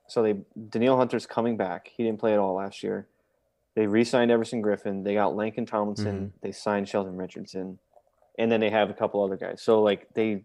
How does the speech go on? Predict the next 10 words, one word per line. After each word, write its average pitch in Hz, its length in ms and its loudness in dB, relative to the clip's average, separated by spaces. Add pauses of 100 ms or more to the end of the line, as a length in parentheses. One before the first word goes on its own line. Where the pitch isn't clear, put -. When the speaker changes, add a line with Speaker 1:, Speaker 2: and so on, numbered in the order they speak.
Speaker 1:
essentially 131 380 -2
have 104 100 2
a 101 60 2
brand 101 440 -2
new 104 140 0
defensive 92 480 -8
line. 95 320 -10 (520)
Danielle 113 340 6
Speaker 2:
Mm-hmm. 104 80 0
Speaker 1:
Hunter 101 500 2